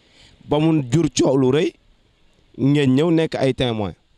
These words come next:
Mais ñi ngi santaat ñoom démarche bu ñu ci def, parce que ñoom ñëw nañu, wan nañu carrément du ñoom, ay xale lañ, kenn santu leen ko. Ndaxte Serif Dia woo na ma, nee na dana def dem-, démenti, wax ni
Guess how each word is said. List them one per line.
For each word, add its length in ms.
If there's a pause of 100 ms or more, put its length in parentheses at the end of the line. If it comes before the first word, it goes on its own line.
(760)
Mais 240
ñi 120
ngi 480 (160)
santaat 560
ñoom 220
démarche 360
bu 120
ñu 100
ci 80
def, 180
parce 200
que 60
ñoom 280
ñëw 180
nañu, 240
wan 220
nañu 220 (600)
carrément 520
du 180
ñoom, 420 (200)
ay 120
xale 280
lañ, 220 (180)
kenn 160
santu 260
leen 180
ko. 140 (840)
Ndaxte 500
Serif 340
Dia 160
woo 220
na 120
ma, 120 (840)
nee 240
na 120
dana 280
def 500
dem-, 320 (240)
démenti, 600 (320)
wax 260
ni 240